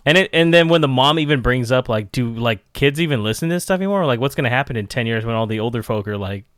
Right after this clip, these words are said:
dead and shit, like, that love this music?" Then he brings up a point of, like, the reason why they're so, such, like, these,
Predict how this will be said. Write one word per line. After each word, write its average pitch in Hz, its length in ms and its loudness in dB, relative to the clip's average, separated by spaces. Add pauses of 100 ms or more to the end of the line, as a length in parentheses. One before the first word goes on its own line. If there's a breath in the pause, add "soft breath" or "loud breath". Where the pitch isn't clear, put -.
dead 110 300 0
and 101 140 -6
shit, 104 200 -6
like, 98 240 -8 (120)
that 113 260 -4
love 113 240 0
this 107 180 -4
music?" 101 300 -6
Then 104 200 -6
he 113 260 -6 (100)
brings 123 220 -4
up 110 100 -8
a 101 60 -10
point 107 280 -6
of, 95 120 -12
like, 95 260 -14 (520 loud breath)
the 127 100 0
reason 131 380 0
why 110 240 2
they're 104 180 -4
so, 110 420 -2
such, - 320 -2
like, 117 140 0
these, 107 260 -6